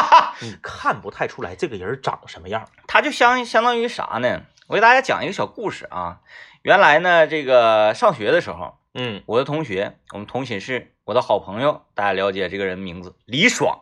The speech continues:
Speaker 2: 是。
Speaker 1: 他呀，呃，呃，这个，这个向各个寝室借钱，然后筹了将近一万来块钱。
Speaker 2: 嗯。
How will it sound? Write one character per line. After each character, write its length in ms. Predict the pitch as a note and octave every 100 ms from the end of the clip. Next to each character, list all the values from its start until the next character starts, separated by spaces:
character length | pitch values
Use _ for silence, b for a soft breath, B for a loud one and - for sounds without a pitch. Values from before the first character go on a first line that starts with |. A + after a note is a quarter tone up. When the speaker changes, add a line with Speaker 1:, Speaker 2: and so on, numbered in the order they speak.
| _
Speaker 2:
是。 260 | - A2+ - B B B B B
Speaker 1:
他 260 | - F3+
呀， 280 | F3+ A#2 - b b b
呃， 640 | - B2 A#2 A2 A2 G2+
呃， 440 | F#2 G#2+ G#2 G2+ G2
这 180 | - B2+
个， 100 | A#2
这 140 | A#2+
个 340 | A2+ A2 G#2+
向 380 | - - - F#3+
各 160 | - E4+
个 100 | G3+
寝 220 | - F#2+
室 140 | B2+
借 180 | A#2+ C3+
钱， 340 | - F2 F#2+ D2+
然 120 | G#2
后 160 | D#3+ D3
筹 300 | - A2 D3
了 100 | F#3
将 220 | F3+ F3+
近 140 | F3
一 80 | B2+
万 120 | E3+
来 100 | D3
块 100 | C3
钱。 240 | D3 E3+ -
Speaker 2:
嗯。 260 | E3 C3+